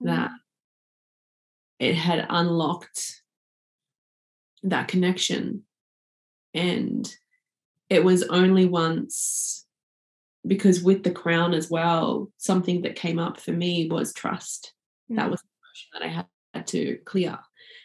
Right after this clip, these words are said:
Speaker 1: So in clearing that trust, it also cleared all of that subconscious, <sighs> like, bias surrounding,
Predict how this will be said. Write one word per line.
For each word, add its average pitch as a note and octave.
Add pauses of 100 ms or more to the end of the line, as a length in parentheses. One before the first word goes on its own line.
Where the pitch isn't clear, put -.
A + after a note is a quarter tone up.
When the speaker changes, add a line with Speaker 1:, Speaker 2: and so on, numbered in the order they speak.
Speaker 1:
So F3+
in F3
clearing F#3+
that D#3+
trust, -
it -
also A3+
cleared G3+
all F#3
of G3
that -
subconscious, F3 (1300)
<sighs> -
like, - (920)
bias F3+
surrounding, E3